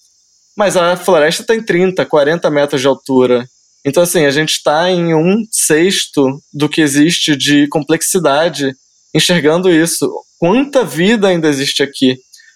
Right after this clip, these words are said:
Então, descobrir essas espécies é o primeiro passo. E a partir disso, a gente vai revelando a história da evolução da vida na Terra. Então, são peças desse quebra-cabeça de como a vida surgiu,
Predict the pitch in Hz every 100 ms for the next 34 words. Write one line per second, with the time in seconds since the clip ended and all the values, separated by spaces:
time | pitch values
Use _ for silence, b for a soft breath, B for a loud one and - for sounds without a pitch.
0 | b b 156 175 170 - 233 151 160 285
1 | 220 180 - 165 185 208 190 175 208 262
2 | 214 143 135 - 131 - _ _ _ _
3 | 165 160 175 214 214 170 170 - 151 156
4 | 156 170 165 156 156 147 160 151 147 190
5 | - - 175 175 160 151 165 160 - 151
6 | 147 156 _ _ 139 139 143 143 139 139
7 | 143 139 127 139 135 - B B B -
8 | 147 143 151 147 143 139 139 139 131 165
9 | 143 151 151 156 - 151 131 139 - 151
10 | 135 143 139 131 147 143 139 139 156 165
11 | 165 135 151 147 147 139 127 180 185 175